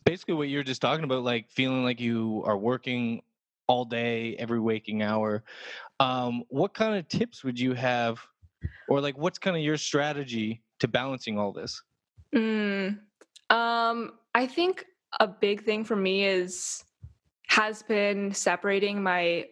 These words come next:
Speaker 2: workspace from my personal space.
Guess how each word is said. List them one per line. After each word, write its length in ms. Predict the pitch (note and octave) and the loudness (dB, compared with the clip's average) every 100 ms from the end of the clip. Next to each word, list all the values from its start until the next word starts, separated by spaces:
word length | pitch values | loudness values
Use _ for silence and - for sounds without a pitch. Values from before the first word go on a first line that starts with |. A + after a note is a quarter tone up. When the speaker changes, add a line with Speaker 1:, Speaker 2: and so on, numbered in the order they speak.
| _ | _
Speaker 2:
workspace 680 | F3+ F3 E3+ - - F#3+ G3+ | -2 0 0 -2 0 2 0
from 180 | - G3 | 0 0
my 280 | F#3 F3 E3+ - _ - | 2 0 -2 -8 _ -2
personal 640 | F#3+ F#3+ - A#3+ B3+ C4+ | 0 0 0 2 2 0
space. 640 | - - C4 E4 F#4+ - | -2 0 0 2 -2 -4